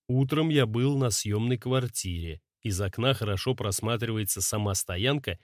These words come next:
и вся прилегающая территория. В квартире у окна на штативе хороший бинокль, плюс камера, соединенная шнуром с видеомагнитофоном. Еще есть фотокамера с длиннофокусным объективом.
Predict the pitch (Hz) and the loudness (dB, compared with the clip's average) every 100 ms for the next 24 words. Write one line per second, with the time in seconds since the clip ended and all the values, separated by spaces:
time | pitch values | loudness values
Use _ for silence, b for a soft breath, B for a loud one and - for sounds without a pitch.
0 | b _ 135 131 - 117 131 131 123 101 | b _ -2 0 2 2 2 2 2 0
1 | 101 123 117 - 113 - 117 113 123 90 | 2 2 2 0 -2 -2 -4 -2 -2 -4
2 | 73 - _ _ b b - 113 117 110 | -6 -14 _ _ b b -6 2 2 2
3 | - 190 143 - 131 113 104 117 131 107 | 0 2 0 -2 -2 -2 -2 0 2 2
4 | 95 - 101 - 175 143 95 107 92 120 | 0 -2 -4 -4 -4 -4 -4 -4 -2 -2
5 | 147 - 104 127 143 107 85 82 - b | -2 -2 0 2 2 2 -2 -8 -14 b
6 | b - 104 123 160 - - 120 110 110 | b -4 2 2 2 0 2 2 4 4
7 | 135 151 135 - 151 143 135 113 104 120 | 2 0 -2 0 2 2 2 2 2 2
8 | 131 117 - 98 98 135 135 b - - | 0 0 -2 -2 2 0 -2 b -10 -4
9 | - 95 110 110 123 127 120 123 120 123 | -4 0 0 2 2 2 2 0 -2 -4
10 | 123 - 78 67 65 64 _ b b - | -6 -8 -10 -10 -10 -14 _ b b -6
11 | 95 - 113 113 147 - 165 143 151 160 | 0 0 2 2 2 0 -4 -2 -2 2
12 | 147 147 147 135 b - 92 120 143 151 | 2 2 0 -2 b -6 -2 2 2 2
13 | 147 - - 98 127 - 123 127 - 110 | 0 -2 -4 -2 -2 -2 -4 -4 -6 -6
14 | 107 113 117 - - 78 76 71 | -4 -6 -6 -8 -10 -8 -10 -12